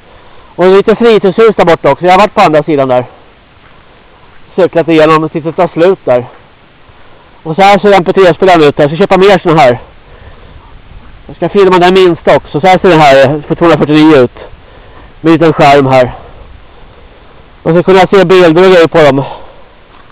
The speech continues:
Man ska kunna se bilder och grejer också på de här små rackarna. Isen ligger.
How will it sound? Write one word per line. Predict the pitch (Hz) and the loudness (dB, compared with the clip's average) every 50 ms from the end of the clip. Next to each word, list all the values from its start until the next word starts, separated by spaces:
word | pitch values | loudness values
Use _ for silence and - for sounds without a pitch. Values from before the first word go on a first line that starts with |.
| _ - - _ - - - - - - - - - - - _ _ _ - - - _ _ | _ -20 -20 _ -20 -20 -20 -20 -20 -20 -20 -20 -20 -20 -20 _ _ _ -20 -20 -20 _ _
Man | - 135 | -20 -14
ska | 139 147 | -10 -6
kunna | 160 175 175 165 | -4 -2 -2 0
se | - 185 | -2 -2
bilder | 170 185 175 156 156 165 180 | 0 0 0 0 2 2 0
och | 180 | 2
grejer | 180 160 151 147 143 139 | 2 2 2 2 0 0
också | 135 - - 165 139 123 - - - - - - | -2 -4 -4 -2 -2 -4 -4 -8 -20 -20 -20 -12
på | 147 143 | -10 -6
de | 131 | -2
här | 135 131 127 120 120 - - | -2 -2 -2 -2 -6 -14 -10
små | 147 143 | -8 -4
rackarna. | 147 139 123 - 143 131 123 123 143 | -4 -4 -4 -6 -10 -10 -10 -6 -4
Isen | 185 196 202 196 - 226 208 | -4 -4 -4 -4 -4 -2 0
ligger. | 202 196 190 196 196 190 190 | 0 0 0 0 0 -2 -2